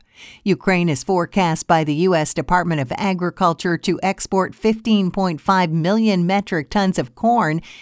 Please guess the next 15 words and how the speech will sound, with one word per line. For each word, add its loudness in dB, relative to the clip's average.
and 2
eleven -2
million 0
metric -4
tons 0
of -4
wheat -4
in 0
the 0
twenty -2
twenty-two -2
twenty -2
twenty-three -2
marketing 0
year. -2